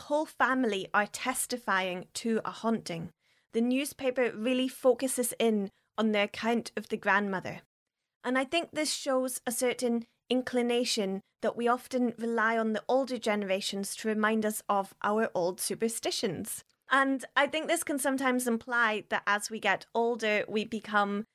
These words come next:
less in touch with the modern world and modern science. However, I prefer to think that it's actually a big compliment, that as we age, we gain wisdom.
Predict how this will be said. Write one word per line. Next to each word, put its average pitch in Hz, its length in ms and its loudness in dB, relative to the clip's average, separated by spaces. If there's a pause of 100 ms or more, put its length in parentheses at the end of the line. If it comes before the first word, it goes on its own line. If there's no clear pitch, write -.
(180)
less 226 400 2
in 226 140 0
touch 226 360 0
with 208 200 -2
the 208 60 -2
modern 190 460 0
world 220 520 0
and 190 160 -2
modern 180 320 -2
science. 254 720 -2 (260)
However, 233 680 0 (220)
I 233 100 2
prefer 269 360 0
to 269 120 -12
think 240 300 -2
that 226 180 0
it's 208 260 -2
actually 208 500 0
a - 100 0
big 190 320 -2
compliment, 185 680 -4 (340)
that 247 140 -2
as 262 220 -2
we 311 200 -6
age, 240 440 -2
we 226 120 -4
gain 220 300 0
wisdom. 190 480 -6